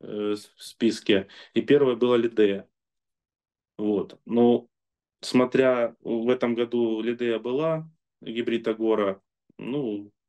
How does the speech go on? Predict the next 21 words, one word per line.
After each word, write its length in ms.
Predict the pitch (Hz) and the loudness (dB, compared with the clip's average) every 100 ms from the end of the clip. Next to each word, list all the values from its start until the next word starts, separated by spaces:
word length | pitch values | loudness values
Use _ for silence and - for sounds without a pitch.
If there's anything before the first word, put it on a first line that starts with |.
| _ _ | _ _
показала 480 | - 110 117 120 113 | -4 0 4 6 4
средний 340 | 110 113 104 104 | 4 2 4 2
результат, 540 | 107 104 104 127 - | 0 -2 0 -2 0
то 80 | 101 | -6
есть 160 | 98 | -4
там 240 | - 98 95 | -6 -6 -8
двадцать 460 | 101 98 107 107 - | -8 0 0 0 0
пять 180 | 101 95 | 0 2
центнеров. 460 | 101 95 95 - _ _ - - _ | -2 0 -8 -10 _ _ -20 -20 _
В 20 | |
том 160 | 117 117 | 0 2
году 420 | 117 135 135 120 | 2 6 6 4
на 120 | 110 | 2
демо-участке 680 | 104 107 107 104 104 - - | 0 0 0 0 -2 -4 -12
показала 520 | 104 104 107 113 104 | -6 -4 0 2 2
на 200 | 101 104 | 0 -4
сорок 320 | 98 104 104 | -4 -6 -4
два 160 | 104 104 | -2 -2
и 40 | |
четыре 320 | 98 - 101 98 | -2 -4 -2 -2
центнера. 480 | - - - - | -4 -8 -10 -16